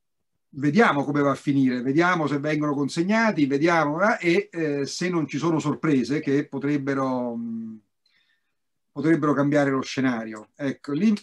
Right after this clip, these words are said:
direi che il vero problema immediato, vero nel senso quello che è sul tavolo oggi, sono i rapporti con l'Arabia Saudita, perché, eh, Trump per difendere questo alleato strategico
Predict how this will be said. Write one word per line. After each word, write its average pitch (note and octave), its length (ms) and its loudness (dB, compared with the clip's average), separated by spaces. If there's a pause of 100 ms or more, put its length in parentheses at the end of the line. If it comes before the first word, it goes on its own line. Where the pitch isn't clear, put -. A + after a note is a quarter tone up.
(340)
direi D#3+ 400 0
che D#3+ 320 2
il D#3 160 0
vero F#3 240 2
problema G3 640 0 (1000)
immediato, D#3 960 0 (240)
vero D#3 320 2
nel C3+ 160 0
senso C#3+ 260 -4
quello D3 260 0
che C#3+ 300 -2
è - 40 -16
sul C#3 200 -10
tavolo D#3 240 -2
oggi, G3+ 220 0
sono C#3+ 120 0
i C#3+ 60 2
rapporti C#3 400 -4
con C3+ 100 -2
l'Arabia C3+ 320 -2
Saudita, C3 560 -2 (640)
perché, C#3+ 460 0
eh, C3+ 320 -6
Trump E3 760 0
per C#3 240 0
difendere D3+ 600 2
questo B2+ 240 -4
alleato C#3+ 420 0
strategico D3 1000 0